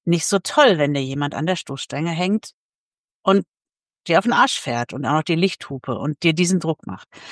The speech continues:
Das verunsichert und bis du dann rübergefahren bist, bist du irgendwie ganz aufgeregt. Das willst du jemandem, der älter ist, nicht antun.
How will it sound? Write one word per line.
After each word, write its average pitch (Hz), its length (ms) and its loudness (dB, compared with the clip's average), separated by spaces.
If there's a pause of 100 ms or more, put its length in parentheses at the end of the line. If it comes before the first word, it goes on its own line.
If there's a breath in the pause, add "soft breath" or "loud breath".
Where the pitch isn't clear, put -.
(160 loud breath)
Das - 180 0
verunsichert 240 760 2
und 160 160 -4
bis 170 140 -4
du 180 80 0
dann 160 180 2
rübergefahren 185 720 2
bist, 165 300 -4 (260 loud breath)
bist - 180 -2
du - 40 -2
irgendwie 143 260 -2
ganz 135 220 0
aufgeregt. - 560 -8
Das 196 180 2
willst 180 260 2
du 233 40 4
jemandem, 196 460 4
der 160 180 -2
älter 202 400 0 (260)
ist, - 240 -2
nicht 226 160 2
antun. 311 380 -6